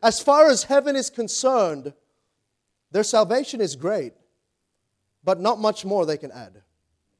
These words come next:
They've not built upon the, the foundation of faith that they've been given. And yet what we see in the Bible is given us in Colossians chapter three, verse two, "Set your affection on things above, not on things on the earth."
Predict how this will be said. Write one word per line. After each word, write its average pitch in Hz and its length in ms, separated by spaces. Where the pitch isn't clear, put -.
They've 202 120
not 220 300
built 247 320
upon 214 340
the, 180 80
the 156 240
foundation 202 600
of 156 100
faith 196 420
that 175 120
they've 165 160
been 170 160
given. 185 340
And 135 140
yet 240 200
what 214 240
we 170 140
see 247 360
in 214 100
the 185 80
Bible 185 680
is 180 180
given 240 240
us 208 180
in 185 80
Colossians 202 440
chapter 220 280
three, 233 240
verse 185 300
two, 233 220
"Set 254 440
your 233 200
affection 214 720
on 175 200
things 196 320
above, 160 680
not 190 220
on 208 140
things 180 360
on 175 140
the 165 140
earth." 151 440